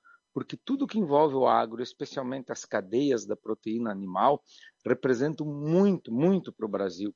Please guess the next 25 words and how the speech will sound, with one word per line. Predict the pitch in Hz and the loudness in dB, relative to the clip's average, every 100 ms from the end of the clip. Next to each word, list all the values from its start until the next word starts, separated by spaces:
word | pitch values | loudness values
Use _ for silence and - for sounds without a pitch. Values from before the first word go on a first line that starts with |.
| _ | _
porque, | 120 - | -6 0
além | 117 113 156 | 0 2 0
de | 147 | -2
tudo, | - 156 180 135 | -4 -6 0 -2
aqui | - - 180 - - - _ | -2 -2 -4 -4 -20 -20 _
nós | 113 113 | -6 -4
estamos | 113 139 147 - | -2 -4 -4 -4
falando | - 110 113 156 156 123 _ - _ | 0 2 2 0 -2 -6 _ -20 _
de | - 117 | -4 0
exportação | 147 - - 139 - 120 - 139 165 | 0 -2 -2 -2 0 -4 -2 -4 -2
de | 156 | -2
valor | 120 127 123 170 180 | 0 0 4 4 4
agregado, | 190 160 202 165 131 131 127 90 78 _ _ _ - | 2 2 0 0 0 2 0 -4 -20 _ _ _ -16
ou | 110 | -14
seja, | - 135 135 113 104 | -6 0 2 2 -6
é | 104 113 | -6 -10
soja | 107 - 120 147 165 135 | -10 -8 -2 2 2 0
e | 123 | -8
milho | 120 151 156 | -6 -4 -4
transformado | - 151 143 - 131 113 120 139 143 156 - | -6 -8 -8 -4 -2 -2 -2 -2 -4 -10 -12
em | - 160 160 | -14 -12 -4
carne, | 135 127 127 101 90 _ _ _ | 2 4 4 0 -10 _ _ _
é | 107 | -4
emprego | 123 117 - 127 139 135 110 | -4 -6 0 2 4 2 -4
gerado, | 101 113 107 131 127 127 117 | -4 -2 2 4 4 2 -4